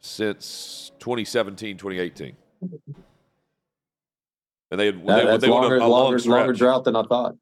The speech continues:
Speaker 2: Yeah, I mean, so you got Alabama obviously being competitive there, Auburn and Tennessee, and so, uh, yeah, it, that's gonna make Nashville a blast, by the way. I mean, it's, <laughs> it's gonna be, um, anybody's ball game there, uh, for the S E C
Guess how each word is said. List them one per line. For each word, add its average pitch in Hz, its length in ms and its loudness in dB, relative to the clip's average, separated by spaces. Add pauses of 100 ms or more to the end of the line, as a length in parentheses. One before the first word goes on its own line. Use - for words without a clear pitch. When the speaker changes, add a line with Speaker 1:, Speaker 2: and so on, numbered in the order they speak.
(180)
Speaker 2:
Yeah, 107 400 0
I 98 100 -4
mean, 104 240 -2
so 107 180 0
you 101 140 -2
got 110 180 2 (400)
Alabama 110 520 2
obviously 107 400 0
being 107 260 0
competitive 104 480 0
there, 104 320 0
Auburn 104 520 0
and 90 140 -4
Tennessee, 107 600 0
and 95 120 0
so, 92 380 0 (320)
uh, 87 360 0 (600)
yeah, 92 200 0
it, 104 260 2
that's 113 240 2
gonna 113 180 2
make 101 160 2
Nashville 92 440 0
a 80 40 -2
blast, 85 380 -2
by 73 140 -2
the 71 80 -4
way. 69 300 -4
I 82 60 -4
mean, 80 200 0
it's, 92 320 -2 (380)
<laughs> - 360 -12
it's 107 320 4
gonna 101 180 2
be, 92 320 4 (360)
um, 90 460 2
anybody's 95 440 2
ball 87 260 0
game 82 280 -4
there, 78 360 -6
uh, 80 220 0
for 82 160 0
the 80 160 2
S 82 160 -2
E 82 60 2
C 80 300 0